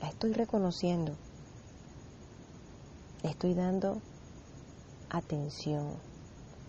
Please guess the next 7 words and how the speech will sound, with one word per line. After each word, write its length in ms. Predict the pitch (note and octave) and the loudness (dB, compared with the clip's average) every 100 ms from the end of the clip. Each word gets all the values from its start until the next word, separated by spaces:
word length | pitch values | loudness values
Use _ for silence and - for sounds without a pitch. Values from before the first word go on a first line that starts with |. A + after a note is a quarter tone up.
| - | -2
Me 100 | D#3 | 0
estoy 640 | C#3+ - - - F3 B3 A3+ | 0 -2 0 8 10 10 8
dando 300 | E3+ C#3+ D3 | 6 6 6
atención. 600 | - D3+ C#3 - C#3+ C3+ C#3 - - - - - - - - - | 4 2 2 0 -2 -2 -4 -10 -14 -14 -14 -14 -14 -14 -12 -6
Me 80 | C#3+ | -4
estoy 640 | - - - E3+ F#3 G3 | -4 -2 8 10 10 8
amando. 640 | F3 D#3 D#3 D3+ C#3+ C#3+ | 6 6 6 4 2 0